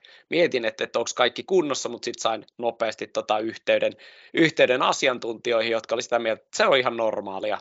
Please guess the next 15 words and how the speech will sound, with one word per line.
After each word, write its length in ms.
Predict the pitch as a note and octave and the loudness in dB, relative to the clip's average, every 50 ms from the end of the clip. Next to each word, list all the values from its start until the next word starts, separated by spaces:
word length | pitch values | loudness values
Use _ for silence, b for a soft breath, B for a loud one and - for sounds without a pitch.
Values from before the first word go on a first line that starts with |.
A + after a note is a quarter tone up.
| - _ _ A#2 | -6 _ _ -2
et, 220 | A#2+ A#2+ - - - | -2 -2 -2 -6 0
et 220 | - B2 A#2+ B2 | 0 0 0 0
yleensä 360 | C3 B2 B2+ B2 A#2+ - A#2+ | -2 -2 0 0 2 4 4
aina 200 | A#2+ A#2+ A2+ G#2+ | 4 4 4 0
pitkän 360 | G#2 - G#2+ G#2 - - G2+ - | -4 -8 -10 -8 -6 -8 -8 -6
suorituksen 500 | G2+ G2+ G#2 G#2 - G#2 - - G#2+ G#2+ | -8 -10 -10 -10 -10 -12 -8 -6 -4 -4
jälkeen 380 | G2+ G2 - - G#2+ G#2 - | -4 -4 -2 -2 -4 -4 -4
kuume 320 | - A2+ A2 G#2+ G2+ G#2 A2+ | -6 -6 -6 -6 -6 -8 -2
nousee. 540 | C#3 F3+ F#3+ D#3 B2+ A2+ - A#2+ A2+ G#2+ B B B B B B B B B B | 2 4 4 6 4 4 2 2 2 0 B B B B B B B B B B
Ja 420 | - C3+ C3 C3 B2 - - - _ | 4 6 8 8 8 6 4 -2 _
tein 240 | - G3 A3 G#3+ F3 | 4 4 4 4 4
sellaiset, 500 | - F3+ F3+ F3 C#3 D#3+ - - - - _ _ _ _ _ _ _ _ _ _ _ - | 2 2 0 2 -2 -4 -6 -8 -16 -20 _ _ _ _ _ _ _ _ _ _ _ 2
ää, 240 | C#3 C#3 C#3 C#3 | 4 6 6 6
kahden 500 | C#3 - A3+ A#3 A3+ G#3 G3+ D3+ B2+ A#2 | 4 2 2 2 2 4 2 0 0 -4
tunnin, 560 | - A#2+ A2+ A2+ A2+ A2+ A2+ A2+ A2+ G#2+ G2+ | -8 -10 -10 -10 -10 -8 -8 -8 -8 -8 -12